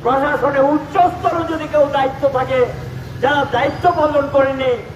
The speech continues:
তাদেরকে যাতে রেহাত না দেওয়া হয়, এটা হলো আমাদের বক্তব্য। এটার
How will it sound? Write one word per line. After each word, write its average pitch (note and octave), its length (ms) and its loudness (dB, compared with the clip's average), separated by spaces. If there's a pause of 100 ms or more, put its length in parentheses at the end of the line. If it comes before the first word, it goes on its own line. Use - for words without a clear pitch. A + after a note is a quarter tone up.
(260)
তাদেরকে D4 520 2
যাতে C4+ 260 0
রেহাত C4 680 0
না B3 200 2
দেওয়া B3 340 2
হয়, A#3 420 2 (460)
এটা C#4 320 -2
হলো D#4+ 220 2
আমাদের E4 460 0
বক্তব্য। F4+ 760 0 (600)
এটার E4 400 0